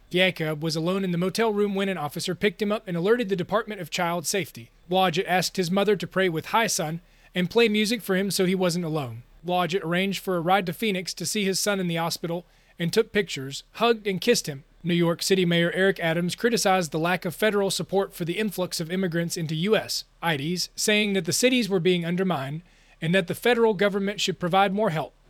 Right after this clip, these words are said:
He also criticized the practice of some governors of transporting immigrants straight from the border to cities such as New York City, noting that this showed bipartisan disrespect for cities. He called for a real leadership moment from fema, stating that this was a national crisis.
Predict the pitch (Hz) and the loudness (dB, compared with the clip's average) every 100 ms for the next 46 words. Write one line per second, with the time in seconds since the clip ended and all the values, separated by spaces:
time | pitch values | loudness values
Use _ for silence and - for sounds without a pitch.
0 | _ 170 170 208 190 180 196 196 185 180 | _ -4 0 0 0 -2 0 0 2 2
1 | 180 165 - 202 196 196 185 - 202 180 | 0 -4 0 0 0 -4 -4 -4 -2 0
2 | 165 151 156 165 147 202 214 - 185 185 | 0 -2 -4 -4 -4 -2 -2 -2 -2 -2
3 | 202 190 180 190 170 - 226 - 175 160 | -2 -4 -2 -2 -2 2 2 2 -2 0
4 | 147 190 170 165 - 220 226 196 180 175 | 2 2 0 -2 0 0 2 0 -2 -2
5 | 156 202 190 196 - 220 127 - 165 208 | -2 2 2 0 2 2 0 -6 2 2
6 | 226 208 175 208 - 202 196 170 170 196 | 2 0 2 2 4 2 2 0 0 0
7 | 196 180 190 180 175 180 - 190 - - | 0 0 -2 -2 -2 -4 -2 -4 -4 -8
8 | 151 - 113 127 - - _ - 180 190 | -6 -6 -8 -10 -12 -12 _ -6 0 2
9 | 185 190 175 165 233 247 196 - 202 175 | 2 0 0 2 4 4 2 0 0 0
10 | 180 190 - 165 - 156 151 - - 220 | -2 -2 -6 -4 -2 -2 -4 -8 0 2
11 | 220 214 196 196 190 185 170 165 196 - | 4 0 0 0 0 -2 -2 0 0 0
12 | 190 170 185 127 - - - | -4 -6 -6 -6 -8 -8 -10